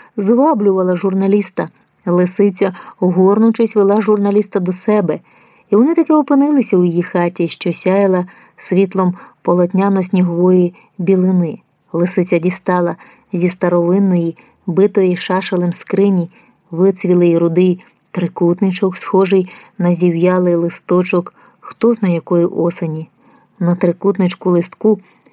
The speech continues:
ледь видніли зотлілі сліди печаті. Журналіст, розгорнувши трикутничок листок, заглянув за ту печать,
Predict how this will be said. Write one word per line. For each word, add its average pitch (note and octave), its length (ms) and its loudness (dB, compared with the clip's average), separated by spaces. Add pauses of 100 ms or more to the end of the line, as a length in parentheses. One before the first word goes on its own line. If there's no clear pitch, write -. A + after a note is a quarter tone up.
(200)
ледь B3 340 2
видніли A3 720 4 (260)
зотлілі G3 720 2
сліди G3+ 420 0
печаті. F3+ 760 -6 (400)
Журналіст, F3+ 680 0 (460)
розгорнувши A3 720 0
трикутничок A#3 800 -4
листок, A3+ 520 -2 (640)
заглянув A3 580 2
за F3 120 -4
ту F3 140 -6
печать, A3+ 560 -2